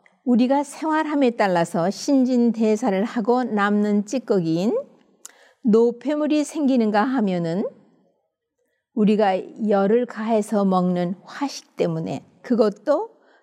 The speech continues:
농축된 전분, 설탕, 밀가루,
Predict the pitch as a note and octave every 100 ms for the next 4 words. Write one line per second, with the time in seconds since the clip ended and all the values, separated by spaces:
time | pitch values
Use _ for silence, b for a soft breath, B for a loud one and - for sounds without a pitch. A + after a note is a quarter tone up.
0 | b A3+ A#3 A#3+ A#3 A#3 - - G#3+ G#3
1 | G3+ G3+ G3 F#3 F#3 G#3 C#4+ F4+ G4+ -
2 | - G#3+ F#3+ - B3 B3+ E4+ - _ A#3
3 | G3 F#3+ F#3+ G#3 F#3 G3 C#4 G#4